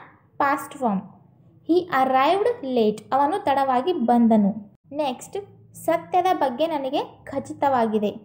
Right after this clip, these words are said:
I am pretty sure of the fact. I am pretty sure of the fact. ಸತ್ಯದ ಬಗ್ಗೆ ನನಗೆ ಖಚಿತವಾಗಿಲ್ಲ ಅಂತ ಹೇಳಬೇಕಾದ್ರೆ I am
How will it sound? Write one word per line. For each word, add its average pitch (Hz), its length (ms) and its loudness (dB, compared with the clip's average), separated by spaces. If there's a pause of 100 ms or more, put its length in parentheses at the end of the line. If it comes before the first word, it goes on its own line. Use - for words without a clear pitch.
(640)
I - 80 2
am 370 40 -4 (220)
pretty 311 300 4 (160)
sure 311 280 4 (200)
of 262 100 -2 (180)
the 403 120 0 (180)
fact. 214 400 -6 (1040)
I - 20 2 (120)
am 240 100 0 (320)
pretty 339 320 0 (160)
sure 269 400 4 (280)
of 302 140 -2 (120)
the 320 100 0 (340)
fact. 269 420 -4 (1200)
ಸತ್ಯದ 359 480 -4
ಬಗ್ಗೆ 330 260 -4
ನನಗೆ 320 220 -4 (160)
ಖಚಿತವಾಗಿಲ್ಲ 302 840 0 (200)
ಅಂತ 294 100 -4 (120)
ಹೇಳಬೇಕಾದ್ರೆ 247 600 0 (640)
I 311 80 0
am 320 40 -4